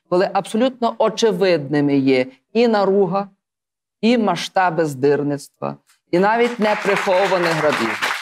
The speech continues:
Тому, коли ми говоримо про цю ситуацію, пан Кучеренко розказує про три відсотки Нафтогазу.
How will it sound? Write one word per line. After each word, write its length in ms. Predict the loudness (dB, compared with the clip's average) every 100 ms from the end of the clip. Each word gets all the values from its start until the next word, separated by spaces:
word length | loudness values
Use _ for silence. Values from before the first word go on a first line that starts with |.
| -4 -6 -8 -8 -8 -6 -8 -8 -8 -10 -4
Тому, 120 | -2 -2
коли 160 | 0 0
ми 120 | 0
говоримо 420 | 0 2 2 0 -2
про 100 | -2
цю 140 | -2 -2
ситуацію, 680 | -4 0 0 0 0 -2 -2 -2 -2
пан 180 | -4 -2
Кучеренко 800 | 0 0 2 0 0 -2 0 0
розказує 680 | 0 -2 0 0 0 0 0
про 200 | 0 -2
три 220 | 0 0
відсотки 500 | -2 -2 -2 -2 -4
Нафтогазу. 560 | -4 -4 -4 -4 -4